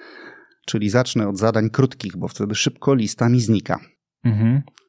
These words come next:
Speaker 2: I
Speaker 1: Mm.
Speaker 2: już bu-, buduje się lep-, lepsze samopoczucie dzięki temu.
Speaker 1: Samopoczucie jest dużo lepsze. Kłopot polega na tym, że zadanie duże,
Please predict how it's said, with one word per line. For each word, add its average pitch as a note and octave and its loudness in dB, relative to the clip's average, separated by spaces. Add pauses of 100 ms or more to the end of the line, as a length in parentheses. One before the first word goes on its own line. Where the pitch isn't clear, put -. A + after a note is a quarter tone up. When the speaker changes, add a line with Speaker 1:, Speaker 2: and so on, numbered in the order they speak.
(140)
Speaker 2:
I - -2
Speaker 1:
Mm. A2+ 4
Speaker 2:
już A#2 0
bu-, C3 -2
buduje B2 2
się C3 -6
lep-, A#2+ -2
lepsze B2 -2
samopoczucie A#2 -4
dzięki A2 -4
temu. A2+ 0
Speaker 1:
Samopoczucie A#2 2
jest G2+ 0
dużo C3 -2
lepsze. D3+ 0
Kłopot D3 0
polega A#2+ 0
na C#3+ 2
tym, C3 4
że A2+ 2
zadanie A#2 2
duże, A#2 0